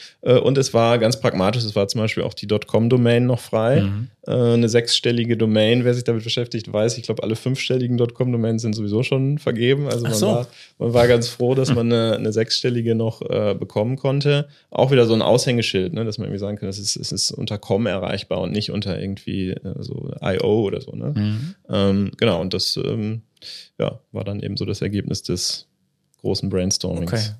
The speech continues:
Speaker 3: Aber es steckt jetzt nicht noch irgendwas, weil so manchmal sind hinter Namen noch irgendwelche
Speaker 1: Also
Speaker 3: anderen
Speaker 1: der, der, das hat
Speaker 3: Dinge.
Speaker 1: eine Bedeutung sozusagen, ne? Also
Speaker 3: Mhm.
Speaker 1: es steckt ja einmal das, das Joy ist irgendwo klar, ne? Also
Speaker 3: Mhm.
Speaker 1: wir, wir, wir legen ja viel Wert darauf,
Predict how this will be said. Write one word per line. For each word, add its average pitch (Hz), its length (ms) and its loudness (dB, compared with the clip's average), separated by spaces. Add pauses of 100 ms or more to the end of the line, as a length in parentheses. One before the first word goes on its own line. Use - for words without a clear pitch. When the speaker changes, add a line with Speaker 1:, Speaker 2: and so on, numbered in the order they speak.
(220)
Speaker 3:
Aber 120 100 -2
es 120 80 2
steckt 127 180 0
jetzt 127 140 0
nicht 139 120 8
noch 127 140 2
irgendwas, 131 300 2
weil 120 100 2
so 117 300 -2
manchmal 120 520 0
sind 123 240 0
hinter 127 200 0
Namen 123 220 2
noch 120 80 0
irgendwelche 120 240 2
Speaker 1:
Also 165 140 4
Speaker 3:
anderen 139 240 2
Speaker 1:
der, 156 120 2
der, - 0 -
das 131 220 2
hat 135 100 2
Speaker 3:
Dinge. 123 100 4
Speaker 1:
eine 123 60 6
Bedeutung 156 420 4
sozusagen, 98 300 0
ne? 113 60 2
Also 123 100 2
Speaker 3:
Mhm. 127 40 4
Speaker 1:
es 147 40 4
steckt 139 220 0
ja 104 80 2
einmal 110 180 4
das, 101 180 2
das - 240 -2
Joy 110 320 4
ist 143 140 -4
irgendwo 107 240 0
klar, 113 340 2
ne? 160 160 2
Also 123 160 4
Speaker 3:
Mhm. 117 60 4
Speaker 1:
wir, 104 340 4
wir, 101 240 0
wir - 80 -4
legen 104 200 0
ja 107 100 -2
viel 120 240 0
Wert 110 180 4
darauf, 104 560 2